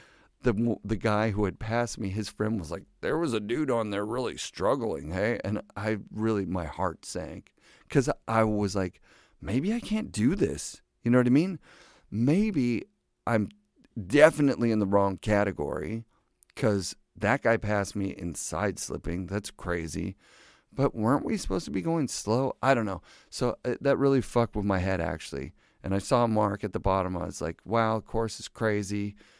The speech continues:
He's like, "Yeah." <laughs> And I was like, "I'm going to the car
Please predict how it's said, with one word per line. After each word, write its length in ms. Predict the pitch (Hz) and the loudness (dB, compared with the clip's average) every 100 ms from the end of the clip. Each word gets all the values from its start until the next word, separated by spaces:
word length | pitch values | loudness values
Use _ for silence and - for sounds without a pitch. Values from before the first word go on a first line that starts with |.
| _ | _
He's 200 | - 92 | -8 -4
like, 160 | 92 110 | -4 -2
"Yeah." 600 | 127 190 - 160 127 113 | 0 0 0 0 0 -2
<laughs> 60 | - | 0
And 180 | 110 87 | 0 2
I 160 | 95 | 0
was 140 | 107 101 | 0 -2
like, 160 | 104 - | -4 -2
"I'm 180 | 113 147 | 0 2
going 180 | 151 143 | 2 2
to 60 | |
the 60 | 110 | -2
car 500 | - 110 107 104 | 0 2 4 2